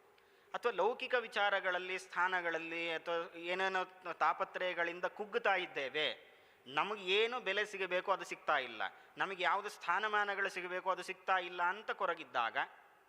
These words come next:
ಅಥವಾ ಧಾರ್ಮಿಕ ವಿಚಾರಗಳಲ್ಲಿ ನನಗೆ ಇಷ್ಟು ಮಾಡ್ಲಿಕ್ಕೆ ಆಗ್ತಾ ಇಲ್ಲ, ನಾನು ಬೀಳ್ತಾನೇ ಇದ್ದೀನಿ,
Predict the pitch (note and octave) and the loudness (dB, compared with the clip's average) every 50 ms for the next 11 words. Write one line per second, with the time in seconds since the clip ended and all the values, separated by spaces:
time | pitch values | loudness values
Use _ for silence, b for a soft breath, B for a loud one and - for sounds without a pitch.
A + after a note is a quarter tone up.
0 | _ _ b b b b b b b b - D#3+ - G#3+ G#3 - - - D3 F3 | _ _ b b b b b b b b -8 -4 -4 -2 -4 -4 0 2 4 4
1 | G#3+ A3+ A#3 A#3+ A#3 A#3 A3 G#3+ G#3+ - G3 G3 G3+ G3 F#3 F#3 F#3 F#3 G3 G#3+ | 4 2 0 -2 -2 -2 -2 -2 0 2 4 4 4 4 2 2 2 2 2 0
2 | A#3+ A3+ F#3+ F#3+ G#3+ G#3 G#3+ G3+ G3+ - - - - B3+ A#3+ G#3+ G3 G#3 G#3+ B3 | 0 0 0 -2 -2 -6 -8 -10 -10 -10 -10 -8 -8 -4 0 2 2 2 2 0
3 | B3+ B3 - G3+ G3+ G3+ - - G#3 G3 F3+ E3 D#3+ E3 F3 G#3 A3 G#3+ F3 D#3+ | -2 0 2 2 0 0 0 0 0 0 0 -2 -2 0 2 2 2 0 -4 -4
4 | F3 G3 G#3+ A3 G#3+ - G#3 G3+ G#3 A3+ B3+ C4 A#3 G3+ F3+ D#3+ C3 A#2 - | -4 -2 -2 -2 0 0 0 0 0 0 0 -2 -2 -2 -4 -6 -6 -8 -12